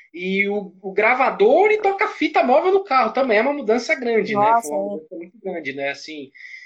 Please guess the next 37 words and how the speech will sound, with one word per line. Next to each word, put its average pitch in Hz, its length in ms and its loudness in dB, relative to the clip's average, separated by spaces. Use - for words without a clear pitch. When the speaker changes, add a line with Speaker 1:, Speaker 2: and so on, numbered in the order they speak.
Speaker 1:
se - 280 -14
falar 165 300 2
de 180 140 -4
questão - 340 -4
de 190 160 -4
carro, 214 380 2
a 214 40 4
gente 226 240 -2
também 214 200 2
passou 214 260 -2
por 196 140 -8
grandes 214 240 0
mudanças. 190 560 -2
Hoje 190 200 0
você 202 260 -8
põe 185 220 -4
lá, 160 280 4
o, 117 260 -12
né, 127 220 -20
tem 160 100 -6
a 165 60 -6
tela 175 320 0
que - 100 -14
vem 147 160 -10
no 180 100 -14
carro, 143 380 0
já 131 140 -6
dá 143 80 0
pra - 80 -14
você 143 80 -10
pôr 151 160 -16
o 147 40 -10
G 151 100 -6
P 147 260 -2
S - 380 0
e - 60 -20
tal. 180 320 0